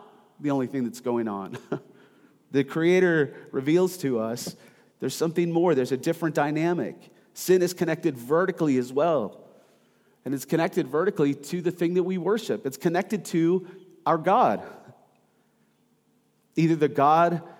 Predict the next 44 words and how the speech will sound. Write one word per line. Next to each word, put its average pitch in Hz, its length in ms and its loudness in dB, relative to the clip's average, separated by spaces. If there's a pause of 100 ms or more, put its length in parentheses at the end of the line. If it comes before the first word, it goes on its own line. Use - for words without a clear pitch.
(320)
of 120 160 -2
our 117 120 -2
heart, 165 600 -2
these 120 260 -2
idols 160 360 0
that 123 100 -2
we 139 160 -2
have 180 160 0
created 185 760 0
in 139 140 0
our 151 180 0
own 170 200 2
image, 214 520 -6 (840)
or 180 400 0 (400)
the 135 100 -4
true 190 240 -4
God, 98 300 -6 (240)
Yahweh, 139 400 -4
the 98 80 -6
God 120 240 0
of 139 60 -10
the 147 80 -8
universe. 113 720 -8 (920)
And 143 80 -6
because 190 320 0
we 202 120 2
are 175 80 2
created 180 420 0
in 143 100 -2
his 131 180 -4
image, 127 240 -4
whether 135 180 -4
we 139 100 -2
recognize 131 560 -4
it 113 80 -6
or 107 80 -8
not, 120 340 -4 (1200)
we 139 140 -4
are 202 140 0
created 101 520 -4
to 127 80 -4
be 135 180 -4
worshiping 160 640 -4
people. - 440 -8